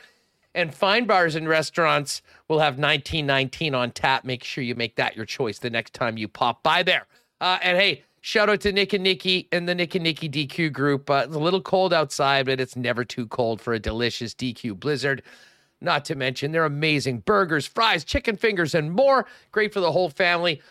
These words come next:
Visit them at one of four Winnipeg and Southern Manitoba locations, D Q in Niverville, D Q Northgate, both with drive-thrus,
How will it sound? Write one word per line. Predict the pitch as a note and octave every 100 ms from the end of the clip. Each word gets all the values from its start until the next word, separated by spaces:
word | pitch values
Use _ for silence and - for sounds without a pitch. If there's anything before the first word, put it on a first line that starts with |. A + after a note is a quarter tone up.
| _ _ _ _ C#3+
Visit | G#3 A3 G#3
them | F3+ D#3
at | C#3+
one | D#3+
of | D3
four | - G3 D#3+
Winnipeg | D3 D3+ C3+ E3 C3+
and | C3+
Southern | - D#3 C#3
Manitoba | C#3 B2 - C#3+
locations, | A#2 A2+ - E3+ C#3 D3 C3+
D | - E3+
Q | D3 E3 B2+
in | B2+
Niverville, | B2 G#2+ G#2+ G#2 -
D | F3
Q | E3+ E3
Northgate, | C#3 B2+ A2+ - A2 -
both | D3 F3
with | C#3+ -
drive-thrus, | B2+ A#2+ G#2 A#2 A#2 G#2+